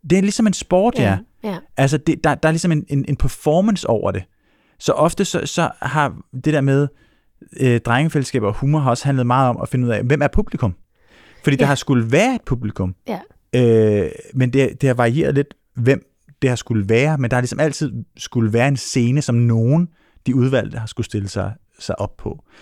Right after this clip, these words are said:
Speaker 1: Og der, især på humorfronten, har jeg oplevet, da jeg var yngre i hvert fald, at jeg i langt højere grad kunne slappe af blandt kvinder, fordi jeg, jeg synes, jeg kunne være selvironisk,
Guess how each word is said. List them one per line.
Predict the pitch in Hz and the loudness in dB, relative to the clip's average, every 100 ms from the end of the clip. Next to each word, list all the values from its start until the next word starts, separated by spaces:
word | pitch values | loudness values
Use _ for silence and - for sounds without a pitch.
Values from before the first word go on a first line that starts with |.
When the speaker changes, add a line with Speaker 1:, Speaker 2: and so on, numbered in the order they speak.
| - - _ _ _ - | -20 -20 _ _ _ -6
Speaker 1:
Og | 127 - - - | -6 -8 -12 0
der, | 180 - | 0 0
især | 131 - 208 156 | -4 -4 -4 -2
på | 147 | 0
humorfronten, | 147 147 160 107 87 107 - | 0 0 -2 -4 -6 -10 -6
har | 123 | -2
jeg | 110 110 | 0 0
oplevet, | 117 131 107 110 - _ - | -2 0 -2 -2 -6 _ -4
da | 110 | -2
jeg | 95 | 0
var | 90 | -2
yngre | 113 139 151 | -2 0 0
i | |
hvert | 104 95 | -2 -2
fald, | 110 - - - - - | -6 -6 -12 -20 -20 -8
at | 117 | -2
jeg | 113 | 0
i | |
langt | 120 131 131 | 0 -2 -4
højere | 120 110 | -2 -2
grad | 107 101 - | -2 -4 -4
kunne | - 107 107 - - | -4 -2 -2 -10 -20
slappe | - 107 92 - | -4 -2 -2 -4
af | 113 - | -6 -4
blandt | 110 101 - | -4 -4 -6
kvinder, | - 143 165 156 - _ _ _ | -6 -2 0 -2 -6 _ _ _
fordi | - 123 123 113 - 135 | -4 -2 0 -2 -4 -2
jeg, | 131 - - | -2 -4 -4
jeg | 135 | -4
synes, | - - 165 160 | -4 -2 0 0
jeg | 156 | -2
kunne | 139 117 | -2 -2
være | 104 | -2
selvironisk, | - - 170 202 156 127 120 - | -4 -2 -2 0 -2 -4 -6 -10